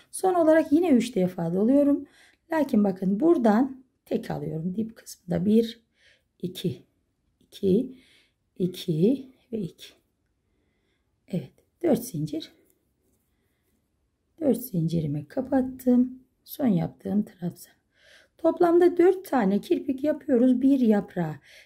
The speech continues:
Geri kalan kısmı da sekiz tane sık iğne ile de yapıyorum. Bakın şöyle bir iğneden tığa dönüşüm olduğu için, bu sık iğne zarif olduğu için bunu tercih ettim. Normal sık iğne de yapabilirsiniz.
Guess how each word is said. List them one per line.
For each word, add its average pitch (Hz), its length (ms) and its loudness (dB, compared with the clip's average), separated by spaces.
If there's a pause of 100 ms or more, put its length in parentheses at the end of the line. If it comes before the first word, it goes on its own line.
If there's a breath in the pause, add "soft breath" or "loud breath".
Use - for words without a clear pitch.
(120)
Geri 285 260 2
kalan 330 340 2
kısmı 330 400 -4
da 240 200 4
sekiz 247 540 -2
tane 208 300 0
sık 254 300 -6
iğne 165 260 0
ile 147 200 -8
de - 80 -10
yapıyorum. 170 440 -6
Bakın - 260 -10 (400 soft breath)
şöyle 170 520 -2
bir 202 360 0 (1120 soft breath)
iğneden 233 440 4
tığa 185 280 -4
dönüşüm 190 360 -4
olduğu 214 260 -2
için, 262 440 -4 (300 loud breath)
bu - 60 -18
sık - 280 -4
iğne 160 180 -2
zarif 220 400 0
olduğu 269 220 2
için 277 220 2
bunu 196 180 4
tercih 180 380 -2
ettim. 254 460 0 (400 loud breath)
Normal 240 300 4
sık - 260 -6
iğne 226 160 2
de 254 60 4
yapabilirsiniz. 202 1080 0